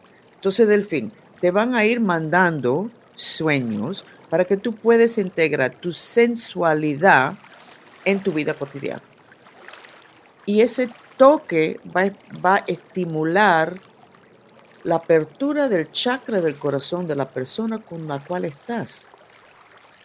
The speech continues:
Pero necesitas, y los sueños te van a ayudar con eso, saber que ser sensual no es ser sexual. Es tocar el corazón de la otra persona a través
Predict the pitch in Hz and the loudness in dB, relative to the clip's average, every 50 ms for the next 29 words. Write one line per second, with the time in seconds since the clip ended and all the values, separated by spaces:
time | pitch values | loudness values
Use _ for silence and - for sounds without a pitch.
0 | - - - _ _ _ _ _ _ 202 208 214 220 214 208 208 202 - 208 196 | -20 -20 -20 _ _ _ _ _ _ 4 4 4 4 4 4 4 4 4 4 4
1 | 190 - - 285 294 285 - 190 190 190 - - 175 170 160 156 - - 180 180 | 4 2 2 2 2 2 2 2 2 2 0 -2 -2 -2 -2 -4 -4 -2 -2 -2
2 | 185 202 226 220 220 202 175 165 160 160 165 185 180 180 190 190 - 226 202 170 | -2 -2 -2 -2 -2 -2 -2 -2 -2 -2 0 2 2 2 0 0 -2 -4 -2 -2
3 | 160 156 - 156 - - - 165 160 170 226 220 196 190 190 - - - _ - | -2 -2 -2 -2 -2 0 2 2 4 4 6 6 4 4 2 -2 -8 -18 _ -8
4 | - 143 - - 170 160 - - 180 165 175 - - 233 254 233 196 196 208 202 | -6 -4 0 0 0 0 2 0 -2 -2 -2 -4 0 2 4 6 6 4 2 -2
5 | - - - - 175 180 190 202 214 214 226 214 214 - - 214 214 214 - - | -10 -20 -18 -10 -4 -2 0 2 2 2 2 2 0 2 0 0 0 -2 -4 -4
6 | - - - 190 185 190 - 190 220 247 254 165 110 - - _ _ _ _ _ | -4 0 2 2 2 2 2 4 6 6 6 4 2 0 -6 _ _ _ _ _
7 | _ _ _ _ _ _ _ - - _ _ - _ _ - - - _ _ _ | _ _ _ _ _ _ _ -20 -20 _ _ -20 _ _ -20 -20 -20 _ _ _
8 | _ _ _ - 185 190 202 196 - - - - - _ _ _ _ _ _ _ | _ _ _ 2 4 4 4 2 0 -4 -6 -10 -14 _ _ _ _ _ _ _
9 | _ _ _ _ _ _ _ _ _ - 185 190 - _ - 240 240 208 185 180 | _ _ _ _ _ _ _ _ _ -2 -2 -2 -2 _ 2 4 4 4 4 0
10 | - - _ - 156 160 156 - 160 151 147 143 143 - - 202 220 226 233 - | -2 -6 _ -6 -6 -6 -4 -4 -4 -4 -2 -4 -4 -4 -4 -4 -4 -6 -8 -14
11 | _ _ _ 131 143 147 147 147 160 220 277 269 294 269 247 226 190 - - 175 | _ _ _ -2 0 0 2 4 4 2 2 2 0 -2 -2 -4 -4 -4 -4 -4
12 | 170 170 170 160 160 - _ _ _ _ _ _ _ _ _ - 190 214 208 - | -4 -4 -8 -10 -12 -18 _ _ _ _ _ _ _ _ _ -2 -2 -2 -2 -4
13 | 190 170 160 143 147 147 147 | -4 -4 -2 -2 -4 -4 -6